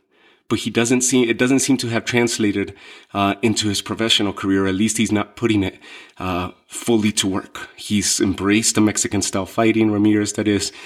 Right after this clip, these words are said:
He likes to come forward, um, but he puts his punches very well. He puts them together very well. Josh Taylor, in my opinion, has a little bit more of a,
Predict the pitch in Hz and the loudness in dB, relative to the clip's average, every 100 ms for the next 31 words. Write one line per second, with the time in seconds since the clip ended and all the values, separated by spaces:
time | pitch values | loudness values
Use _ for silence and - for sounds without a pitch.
0 | - - 98 92 104 - 117 107 101 101 | -20 -8 -2 0 2 0 0 0 0 0
1 | 95 95 90 - - - - 92 90 90 | 0 0 -2 -8 -20 -20 -12 -6 -4 -4
2 | 85 - _ - 101 98 95 - 123 - | -6 -10 _ -10 -4 -2 -2 -2 -2 -2
3 | - 113 123 95 85 98 98 95 98 87 | -2 0 0 0 -2 0 2 2 2 0
4 | 95 - 107 - 104 95 98 95 92 92 | -4 -4 -4 -2 -2 0 -2 -2 -2 0
5 | 92 95 90 101 107 - - 110 113 95 | 0 -2 -4 -2 0 0 2 2 4 2
6 | 92 92 92 - 101 98 87 - - - | 0 -2 -4 -2 0 0 -2 -8 -18 -10
7 | 98 92 85 92 104 110 110 104 101 101 | -6 -4 -2 0 0 2 2 2 2 0
8 | 101 110 90 87 92 90 | -2 -4 -8 -6 -4 -6